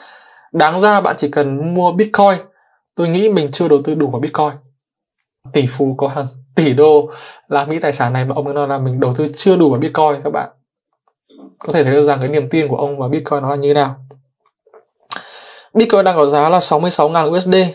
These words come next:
Liệu rằng giá có thể tăng tiếp? Có thể là có, cũng có thể là không.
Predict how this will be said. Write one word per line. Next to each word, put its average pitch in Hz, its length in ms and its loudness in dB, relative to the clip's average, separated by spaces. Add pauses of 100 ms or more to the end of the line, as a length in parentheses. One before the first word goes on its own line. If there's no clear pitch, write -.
Liệu 160 240 4
rằng 139 220 0
giá 139 120 0
có 143 100 2
thể 156 120 -2
tăng 151 180 0
tiếp? 226 180 4 (420)
Có 135 100 -2
thể 135 340 0 (140)
là 127 380 -6
có, 135 400 0
cũng 110 120 -6
có 156 80 -6
thể 147 120 0
là 123 100 -2
không. 175 240 -2